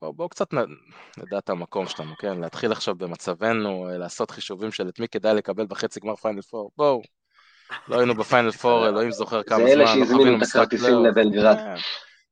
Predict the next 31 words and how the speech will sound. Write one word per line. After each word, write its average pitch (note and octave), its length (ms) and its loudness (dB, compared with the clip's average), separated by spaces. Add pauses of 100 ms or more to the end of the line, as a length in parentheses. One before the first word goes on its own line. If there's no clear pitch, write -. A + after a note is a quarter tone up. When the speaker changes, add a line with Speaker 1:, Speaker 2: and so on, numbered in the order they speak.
Speaker 1:
אין - 120 -8
לי - 60 -8
Speaker 2:
אגב, - 100 4
Speaker 1:
בעיה, - 240 4
Speaker 2:
אתה - 100 -2
Speaker 1:
הכל - 20 0
Speaker 2:
רוצה F#2 220 0
Speaker 1:
בסדר, A2+ 160 4
Speaker 2:
לדבר, A2 180 4
Speaker 1:
ו-, F#2+ 260 0
Speaker 2:
אבל F#2 180 4 (200)
Speaker 1:
וגם A#2+ 300 2
Speaker 2:
בוא C3 100 8
Speaker 1:
לגבי F#3+ 120 4
Speaker 2:
נדבר F3+ 220 6
על D3 80 8
זה - 80 2
Speaker 1:
ברצלונה. A2+ 220 6
Speaker 2:
רגע. A#2 140 2 (1040)
Speaker 1:
על D#2+ 180 -20
מה? E2+ 80 -12
Speaker 2:
בוא A#2 80 0
נדבר C#3+ 300 4
על G#2 80 4
זה, G#2 160 4
אפרופו G#2 360 0
פיינל A2 320 4
פורים A2 380 0
וכאלה. F2+ 380 -4
בוא, D#3+ 160 8
אתה, - 140 2